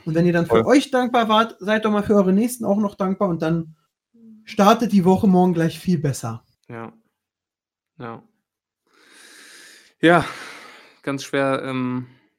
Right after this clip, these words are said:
Speaker 2: ganz
Speaker 1: Da
Speaker 2: schwer
Speaker 1: jetzt auch
Speaker 2: irgendwie
Speaker 1: weiterzumachen.
Speaker 2: Ja, da jetzt auch weiterzumachen. Was ich auch wirklich, was du grad gesagt hast, dass, äh, wenn deiner Schwester was passiert, ist es, ist es viel schlimmer, als wenn dir selbst was passiert.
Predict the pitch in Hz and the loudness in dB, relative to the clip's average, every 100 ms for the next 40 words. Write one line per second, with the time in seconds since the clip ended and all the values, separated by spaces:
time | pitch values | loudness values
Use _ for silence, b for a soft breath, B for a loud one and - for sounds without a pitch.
0 | _ _ _ _ _ _ _ _ _ _ | _ _ _ _ _ _ _ _ _ _
1 | - 127 170 180 - 196 139 185 247 240 | -14 -4 0 0 0 -4 2 2 4 0
2 | - 185 156 160 123 123 - 120 - 127 | -2 -6 -2 -2 0 -4 -4 -8 -10 -10
3 | 135 - 131 127 135 147 131 151 151 143 | -10 -6 -2 0 2 0 0 -2 -2 -4
4 | B B B 135 135 131 160 160 156 135 | B B B -8 -8 -4 -2 -2 0 -4
5 | 131 127 127 127 127 113 113 117 117 - | -4 -8 -8 -10 -10 -12 -12 -12 -14 -18
6 | - - - 117 127 123 120 123 139 139 | -20 -20 -14 -10 -6 -4 -6 -6 -8 -6
7 | 127 127 127 123 127 123 120 123 127 123 | -6 -6 -8 -6 -6 -6 -10 -12 -12 -10
8 | - 123 135 131 120 117 123 117 123 139 | -10 -8 -6 -4 -6 -6 -6 -4 -4 -6
9 | 120 120 113 - 131 127 | -8 -10 -12 -6 -8 -8